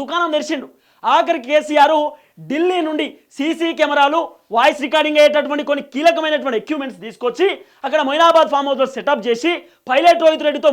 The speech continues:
ముందే మాట్లాడుకొని మేము ఇమీడియట్లీ మీకు ఇక్కడ బేరసారాలు జరుగుతున్నాయి, పైసలు తీస్తురనే మూమెంట్లో నాకు ఫోన్ కొట్టమని చెప్పిండట.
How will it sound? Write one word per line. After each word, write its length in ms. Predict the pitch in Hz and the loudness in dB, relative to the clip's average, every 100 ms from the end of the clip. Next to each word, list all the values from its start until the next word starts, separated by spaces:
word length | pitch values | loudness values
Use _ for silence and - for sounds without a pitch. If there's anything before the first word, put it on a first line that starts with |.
| 220 | 0
ముందే 200 | 247 311 | 2 2
మాట్లాడుకొని 540 | 277 269 262 240 262 339 - _ _ | 2 0 -2 -2 -2 -4 -6 _ _
మేము 120 | 262 285 | -8 -6
ఇమీడియట్లీ 460 | 277 349 330 294 202 - _ 233 | -4 0 0 0 -4 -16 _ -10
మీకు 140 | 269 294 | -8 -6
ఇక్కడ 160 | 349 226 | -6 -4
బేరసారాలు 500 | 208 277 311 302 294 262 | -2 0 0 0 -2 -2
జరుగుతున్నాయి, 380 | 269 262 302 - | -6 -4 -6 -4
పైసలు 420 | 220 277 247 311 254 | -4 -4 -2 -4 -4
తీస్తురనే 480 | 269 294 - 302 294 277 | -8 -8 -6 -4 -2 -4
మూమెంట్లో 300 | 285 277 302 | -6 -6 -6
నాకు 120 | 294 262 | -4 -2
ఫోన్ 160 | 294 | 2
కొట్టమని 320 | 285 285 294 277 | 2 0 -2 -4
చెప్పిండట. 340 | 285 285 269 | -4 -6 -6